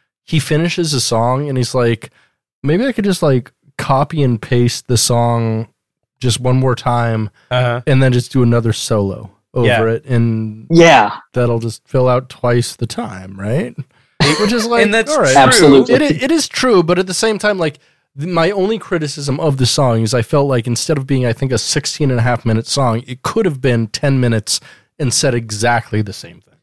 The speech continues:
Speaker 2: I completely agree.
Speaker 1: Yeah.
Speaker 3: Yes.
Speaker 2: Yeah, that's
Speaker 1: Like,
Speaker 2: a really good
Speaker 3: Ag-,
Speaker 2: point.
Speaker 1: It,
Speaker 3: agreed.
Speaker 1: it, it definitely needed to be kind of a long song, but not that long.
Speaker 2: Yeah,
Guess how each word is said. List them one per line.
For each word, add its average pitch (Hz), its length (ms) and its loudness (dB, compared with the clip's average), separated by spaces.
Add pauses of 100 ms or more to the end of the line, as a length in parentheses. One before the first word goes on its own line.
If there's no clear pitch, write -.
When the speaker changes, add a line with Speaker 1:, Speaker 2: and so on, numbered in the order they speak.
(180)
Speaker 2:
I 135 140 0
completely 120 440 -4
agree. 107 420 -6
Speaker 1:
Yeah. 107 140 -6
Speaker 3:
Yes. 127 600 4
Speaker 2:
Yeah, 110 240 2
that's 131 160 0
Speaker 1:
Like, 139 140 4
Speaker 2:
a 135 60 2
really 127 120 0
good 120 120 -2
Speaker 3:
Ag-, 127 120 4
Speaker 2:
point. 113 120 6
Speaker 1:
It, 131 120 6
Speaker 3:
agreed. 120 300 6
Speaker 1:
it, - 60 -14 (280)
it 156 200 -2
definitely 190 340 0
needed 139 380 0
to 156 80 -2
be 151 260 -2
kind 143 320 0
of 202 80 -2
a 208 40 0
long 202 340 0
song, 208 500 -2
but 123 160 0
not 123 320 -2 (360)
that 98 420 -4
long. 104 360 -16
Speaker 2:
Yeah, 127 320 0